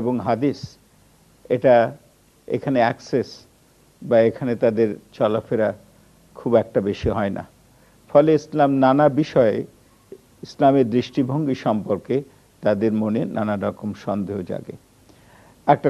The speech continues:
কথা বলি, হালের যেসব তরুণ এদেশে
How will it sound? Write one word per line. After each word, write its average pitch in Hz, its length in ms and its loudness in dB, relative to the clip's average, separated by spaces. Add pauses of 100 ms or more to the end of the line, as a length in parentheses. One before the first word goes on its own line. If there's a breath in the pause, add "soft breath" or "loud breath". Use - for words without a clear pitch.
(100)
কথা 135 260 4
বলি, 107 180 -4 (640)
হালের 151 360 6
যেসব - 260 0 (120)
তরুণ 117 280 -4 (920)
এদেশে 123 360 -2